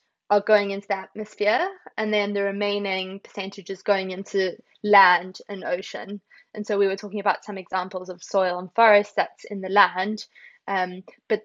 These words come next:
it's the kind of remaining fifty-five percent that's building and accumulating in the atmosphere, which we need other mechanisms for drawing down. And that's what direct air capture is doing. Um, but it's also,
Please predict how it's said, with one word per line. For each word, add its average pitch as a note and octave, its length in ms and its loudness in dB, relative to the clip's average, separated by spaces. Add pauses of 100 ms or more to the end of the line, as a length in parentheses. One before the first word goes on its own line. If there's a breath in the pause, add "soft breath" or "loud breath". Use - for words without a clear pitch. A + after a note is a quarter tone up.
(140)
it's - 380 -2
the G#3 280 2
kind G#3 160 -8
of G3 80 -12
remaining G#3+ 540 2
fifty-five F#3+ 600 -2
percent F#3 540 -2
that's - 340 -6
building G3+ 460 2
and F3+ 100 -12
accumulating F#3+ 680 -6
in F3+ 100 -14
the G3+ 100 0
atmosphere, G3+ 760 -4 (200 soft breath)
which G#3+ 160 -4
we G3+ 120 -2
need G3 300 -4
other F#3+ 180 2
mechanisms F#3 640 -8
for G2+ 100 -6
drawing G2 320 -6
down. - 380 -2 (520 loud breath)
And A3 120 6
that's A3 180 4
what A3+ 180 0
direct G3+ 400 6
air G3 160 -2
capture - 420 -10
is F#3 240 -14
doing. A3+ 500 -6 (420 loud breath)
Um, F#3+ 400 -4
but G#3+ 100 0
it's G#3+ 160 0
also, G#3 500 0